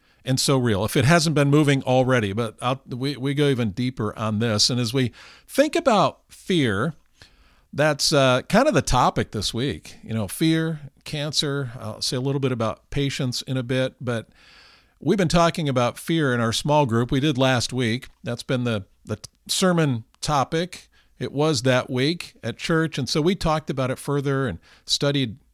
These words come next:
God's word about fear. And we all shared a little bit about what our fears are. <laughs> We all have them. Uh, one of the books I'm reading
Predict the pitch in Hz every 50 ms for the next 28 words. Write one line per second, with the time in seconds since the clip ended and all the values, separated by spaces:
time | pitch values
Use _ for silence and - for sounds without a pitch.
0 | - - 107 123 123 127 127 123 107 98 101 110 131 123 123 117 104 92 87 90
1 | - _ _ _ _ _ _ _ _ _ _ _ _ _ - 123 117 110 98 -
2 | - - 131 127 120 113 107 101 104 110 110 117 123 117 120 120 107 98 - _
3 | - - - - 139 135 127 123 120 113 107 131 - - 107 117 127 127 127 143
4 | 156 147 131 110 123 127 127 127 127 113 113 117 117 113 113 113 - - 107 127
5 | 135 147 - 127 120 117 113 117 - - - - 127 131 139 147 147 135 - -
6 | 127 127 135 147 180 190 175 - _ _ _ _ - - - - - - - -
7 | - - 110 123 123 117 127 135 135 101 139 143 147 143 135 151 156 165 180 170
8 | - - - 107 - - - _ - - 131 131 127 120 127 147 190 196 190 175
9 | 160 120 107 160 214 220 - - 180 151 143 135 131 127 127 117 123 131 147 175
10 | 170